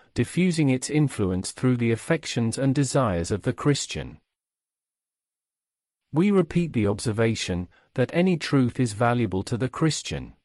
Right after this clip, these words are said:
only in proportion to his personal and experimental acquaintance with its nature and effects.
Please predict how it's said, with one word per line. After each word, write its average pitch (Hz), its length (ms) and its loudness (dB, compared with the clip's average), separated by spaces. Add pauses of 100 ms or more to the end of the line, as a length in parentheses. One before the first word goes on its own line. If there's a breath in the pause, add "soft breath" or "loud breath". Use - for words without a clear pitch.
(200)
only 180 360 4
in 151 120 4
proportion 131 680 2
to 110 120 -2
his 113 220 0
personal 123 600 0
and 110 140 0
experimental 127 880 2
acquaintance 110 680 -2
with 120 160 0
its 123 220 -2
nature 120 640 0
and 123 180 0
effects. - 680 -4